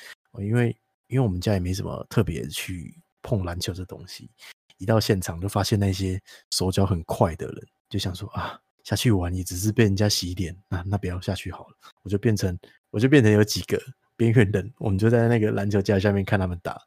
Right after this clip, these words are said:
那久了之后就变得不会上场。其实我是觉得当时，当时我应该要尝试下去乱玩也没关系，对啊，那久而久之就变成，哦，我就，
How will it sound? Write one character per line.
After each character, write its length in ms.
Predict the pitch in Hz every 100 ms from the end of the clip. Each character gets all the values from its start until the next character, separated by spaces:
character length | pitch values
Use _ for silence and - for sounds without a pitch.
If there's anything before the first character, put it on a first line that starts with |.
| _
那 100 | -
久 160 | 123 95
了 100 | 87
之 80 | 107
后 100 | 107
就 80 |
变 180 | 110 110
得 100 | 92
不 100 | 87
会 80 | 90
上 180 | 95 87
场。 180 | - - _ _
其 140 | -
实 260 | 175 196 180 - -
我 100 | 131
是 80 |
觉 120 | 143 135
得 120 | 113
当 180 | 127 127
时， 160 | 117
当 220 | - 127
时 160 | 127 95
我 140 | 85
应 140 | 90 101
该 180 | 104 98
要 280 | 104 90 - - _ -
尝 300 | - 95 107
试 220 | 113 104
下 200 | 120 101
去 220 | - 95
乱 220 | 101 95
玩 160 | - -
也 60 | 98
没 160 | 87 85
关 240 | 85 85
系， 240 | - - - _ _
对 100 | 90
啊， 80 | 87
那 120 | 101
久 160 | 113 95
而 60 |
久 120 | 104
之 100 | 90
就 120 | 92 104
变 160 | 107
成， 120 | 95 90
哦， 160 | 139 143
我 140 | 104
就， 260 | 110 107